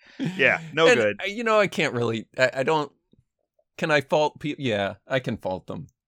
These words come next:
Speaker 2: Yeah. I, there are other
Speaker 1: They know
Speaker 2: things
Speaker 1: what they're
Speaker 2: you can
Speaker 1: doing. They
Speaker 2: th-
Speaker 1: know exactly what they're doing.
Speaker 2: Yeah.
Speaker 1: Everybody's trying to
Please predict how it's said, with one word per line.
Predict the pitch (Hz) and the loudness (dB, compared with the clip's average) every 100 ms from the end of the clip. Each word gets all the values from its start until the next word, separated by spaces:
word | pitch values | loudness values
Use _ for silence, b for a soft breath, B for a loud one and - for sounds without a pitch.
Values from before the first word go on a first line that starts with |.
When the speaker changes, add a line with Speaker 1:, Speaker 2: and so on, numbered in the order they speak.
| _ | _
Speaker 2:
Yeah. | 120 82 - b b b - | -6 -6 -10 b b b 2
I, | 196 165 - _ _ _ _ _ _ - | 4 4 -2 _ _ _ _ _ _ -2
there | 196 180 | 2 4
are | 160 | 4
other | 156 147 | 2 4
Speaker 1:
They | |
know | 285 | 4
Speaker 2:
things | 294 | 4
Speaker 1:
what | 110 | 4
they're | 143 | 2
Speaker 2:
you | 160 | 2
can | 156 | 0
Speaker 1:
doing. | 104 104 | -2 0
They | 139 | 0
Speaker 2:
th- | 160 | 2
Speaker 1:
know | 156 | 2
exactly | 139 127 113 - | 2 2 0 -2
what | 92 - | -10 -14
they're | _ | _
doing. | _ _ _ 151 | _ _ _ 4
Speaker 2:
Yeah. | - | 6
Speaker 1:
Everybody's | 123 143 135 117 | 6 2 -2 -2
trying | 135 123 | -2 -2
to | 113 | -2